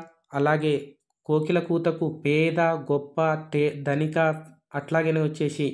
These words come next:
ఎక్కువ తక్కువ ఇలాంటి భేదాలు ఏవి ఉండవు అని చెప్పేసి చమత్కరించడం జరిగింది నాయని సుబ్బారావు. ఆ తర్వాత రచనలు వచ్చేసి మాతృగీతాలు, విషాద మోహనం, వేదన వాసుదేవం.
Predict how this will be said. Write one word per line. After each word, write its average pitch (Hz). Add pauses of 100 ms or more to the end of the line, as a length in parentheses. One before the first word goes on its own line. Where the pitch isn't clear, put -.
(680)
ఎక్కువ 170
తక్కువ 156
ఇలాంటి 156
భేదాలు 156
ఏవి 170
ఉండవు 160
అని 147
చెప్పేసి 143 (100)
చమత్కరించడం 135
జరిగింది 131
నాయని 127
సుబ్బారావు. 127 (1040)
ఆ 156
తర్వాత 165
రచనలు 170
వచ్చేసి 156 (260)
మాతృగీతాలు, 160
విషాద 160
మోహనం, 156 (280)
వేదన 160
వాసుదేవం. 147